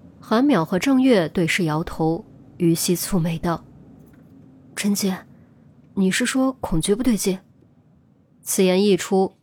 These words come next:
韩淼和郑月顿时用愕然的目光看着于西。“孔局怎么会不对劲？”谁料陈红居然点了点头，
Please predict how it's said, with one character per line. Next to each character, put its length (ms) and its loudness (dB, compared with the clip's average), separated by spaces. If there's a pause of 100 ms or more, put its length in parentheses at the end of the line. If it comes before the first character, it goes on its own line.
(200)
韩 260 -2
淼 160 2
和 140 -4
郑 240 0
月 360 2
顿 200 2
时 160 0
用 160 4
愕 260 0
然 200 0
的 80 0
目 180 2
光 180 -2
看 240 -4
着 140 -2
于 140 2
西。 400 -4 (880)
“孔 380 0
局 260 2
怎 180 2
么 120 -2
会 160 -4
不 120 -8
对 200 -2
劲？” 260 -2 (960)
谁 240 -2
料 240 -2 (300)
陈 200 0
红 240 0
居 140 -2
然 160 2
点 260 -2
了 80 0
点 180 2
头， 400 -4